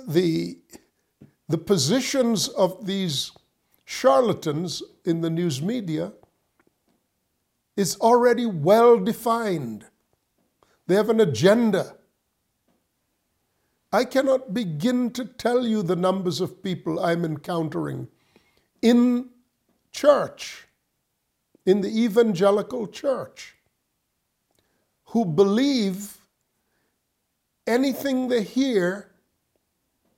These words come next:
on the television networks of their own choosing.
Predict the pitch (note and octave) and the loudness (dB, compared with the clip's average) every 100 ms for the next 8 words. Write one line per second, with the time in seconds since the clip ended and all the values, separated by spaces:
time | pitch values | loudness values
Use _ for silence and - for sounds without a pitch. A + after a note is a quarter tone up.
0 | _ _ _ _ _ _ _ A3 A#3 - | _ _ _ _ _ _ _ 0 0 -6
1 | - _ F#3 F#3 A#3+ A#3+ G3 G#3+ G#3 G#3+ | -16 _ -4 0 2 4 2 0 -2 -2
2 | G#3+ G#3+ A#3 G#3 G3+ - G#3 F3 G#3 G#3 | -2 -4 -2 0 0 -4 -6 -4 -2 0
3 | G#3 G#3 - A#3 G#3 F3 | 0 -2 -8 -8 -8 -8